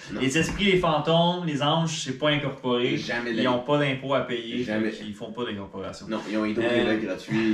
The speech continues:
Speaker 2: <laughs> ouais, ouais, ouais. Il fait, il fait chaud là-bas aussi, euh,
Speaker 1: Ouais.
Speaker 2: dans les nuages.
Speaker 1: Dans les nuages.
Speaker 2: Il y a une autre place qui fait un petit peu plus chaud. Les autres, ils ont pas d'air climatisé en
Speaker 1: Non,
Speaker 2: bas.
Speaker 1: en bas, il y a
Speaker 2: Ouais.
Speaker 1: pas d'air climatisé.
Speaker 2: Non, ça c'est certain.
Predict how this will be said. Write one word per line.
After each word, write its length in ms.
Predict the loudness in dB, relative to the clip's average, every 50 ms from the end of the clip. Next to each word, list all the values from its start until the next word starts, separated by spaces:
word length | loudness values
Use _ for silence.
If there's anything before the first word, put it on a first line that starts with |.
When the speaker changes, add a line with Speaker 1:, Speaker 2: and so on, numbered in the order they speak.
| 0 0
Speaker 2:
<laughs> 100 | 0 4
ouais, 80 | 4 4
ouais, 0 |
ouais. 680 | 4 4 0 -4 -6 -8 -8 -8 -8 -8 -8 -10 -10 -12 -14 -18 -12 -6 -4
Il 100 | -2 0
fait, 340 | 0 2 2 4 4 4 2
il 20 |
fait 160 | 2 0 -4 -6
chaud 240 | -4 -2 -2 0
là-bas 240 | 0 0 0 0 -2
aussi, 380 | -4 -6 -6 -8 -8 -8 -6 -6
euh, 140 | -4 -4 -2
Speaker 1:
Ouais. 140 | -2 -2 -2
Speaker 2:
dans 60 | 0
les 140 | 0 -2 -2
nuages. 420 | -2 -2 -4 -4 -4 -6 -8 -12 -16 -18 -20 _ _ _ -8
Speaker 1:
Dans 120 | -6 -4
les 120 | -2 0
nuages. 300 | 0 0 2 2 0 -2 -2 0
Speaker 2:
Il 40 |
y 40 | 2
a 20 | 4
une 60 | 4
autre 140 | 4 4 4
place 220 | 2 2 0 0
qui 60 | -4 -2
fait 60 | -2
un 120 | -2 -2
petit 180 | -4 -6 -10 -8
peu 100 | -8 -8
plus 100 | -8 -8
chaud. 380 | -8 -4 -2 0 0 0 -2 -4 -8 -16 -20 -20 -20 -20 -20 _ -10
Les 120 | -6 -2 -2
autres, 140 | 0 0 0
ils 20 |
ont 100 | 0 0
pas 100 | 0 0
d'air 200 | 0 0 0 -2
climatisé 480 | -6 -8 -10 -12 -12 -12 -10 -8 -6 -6
en 120 | -4 -4
Speaker 1:
Non, 180 | -4 -2 -2 -2
Speaker 2:
bas. 60 | -4 -4 -6 -8 -12 -10 -10
Speaker 1:
en 40 | -6
bas, 200 | -4 -2 0 0
il 60 | 0
y 40 | 0
a 20 |
Speaker 2:
Ouais. 80 | -2 -4
Speaker 1:
pas 80 | -4 -4
d'air 220 | -4 -6 -6 -8
climatisé. 380 | -10 -16 -16 -16 -16 -14 -12 -10 -8
Speaker 2:
Non, 260 | -8 -8 -8 -10 -12 -16 -20
ça 140 | -20 -18 -18 -16
c'est 180 | -14 -14 -14
certain. 360 | -14 -14 -14 -16 -16 -14 -14